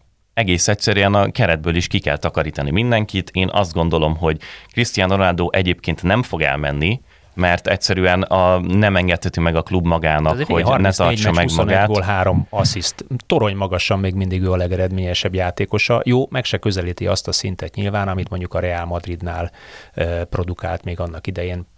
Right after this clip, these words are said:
Speaker 2: pláne fiatal korában a Unitednál.
Speaker 1: Sokkal nagyobb, hogy volt nagyjából öt jó meccse, és az összes többi találkozón, amikor pályára került, akkor meg a csapatnak mindenféle, ö, szerkezeti, taktikai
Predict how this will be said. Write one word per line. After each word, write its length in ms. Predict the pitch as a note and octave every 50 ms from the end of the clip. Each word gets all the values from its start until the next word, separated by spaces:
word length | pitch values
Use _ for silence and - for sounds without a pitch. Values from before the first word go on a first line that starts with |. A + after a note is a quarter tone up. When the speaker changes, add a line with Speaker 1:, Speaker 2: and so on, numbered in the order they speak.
| _ _ _ -
Speaker 2:
pláne 260 | F#2 E2 D#2+ D#2+ E2
fiatal 440 | E2 - G2+ F2+ E2+ - - E2+ E2+
korában 400 | - - - F2 E2+ F2 E2+ F2
a 40 | F2
Unitednál. 760 | F2 F2+ F2 F2+ F#2 F2+ - - - - F#2+ F#2+ F#2+ F#2+ - -
Speaker 1:
Sokkal 440 | - - - C#3+ D3+ - - F#2+ F#2
nagyobb, 300 | F#2+ G#2 A2 A#2 A#2 -
hogy 260 | - A2 G#2 G2 G2
volt 240 | G#2+ A#2 G2+ F#2+ -
nagyjából 480 | G2 F#2 F2 F2+ F2+ E2+ F2 F2+ F2+ F2
öt 220 | - G#2 G2+ - -
jó 160 | F2+ E2+ D#2+
meccse, 460 | D#2+ D#2 E2 - - - B2 A2+ A2+
és 240 | - - F#2+ F#2 -
az 100 | F#2+ F#2
összes 320 | G#2+ G#2 - - F2 -
többi 340 | - - F#2+ F2+ E2+ F2+ E2+
találkozón, 680 | - - F2+ E2+ D#2+ E2 F2 - F2+ F2 F#2+ G2 F#2+ F2+
amikor 400 | E2+ E2+ E2 - - E2+ E2 E2
pályára 420 | - - F2+ E2+ E2+ E2 E2+ F2
került, 420 | - - G2 G2 G#2+ A2 A2 -
akkor 340 | F#2 F2 - - F#2 F2+ F2
meg 260 | F2 F#2 F2+ F2 E2+ -
a 220 | - F2 E2+ F2
csapatnak 560 | - - A2 - - E2+ E2+ - F2 F2 E2+
mindenféle, 800 | - A2+ A#2 G#2+ F2+ E2+ D#2+ D#2+ - - F2 E2 D#2+ D#2+ D#2 D#2 - - - - - - -
ö, 500 | - F2+ F2 E2+ E2 E2 E2 E2 E2+ E2+ E2+ E2+
szerkezeti, 1300 | F#2+ - - - A2+ G2 - - F2+ E2+ F2 E2+ E2 - - F2 E2 E2 D#2+ E2 E2 D#2+ E2 E2 E2 D#2+ E2 E2 D#2+ D#2 E2 E2+ -
taktikai 1040 | - A#2 G#2+ - - - F2 - - E2 E2 E2 D#2+ D#2 D#2 D#2 D#2+ D#2+ D#2+ D#2+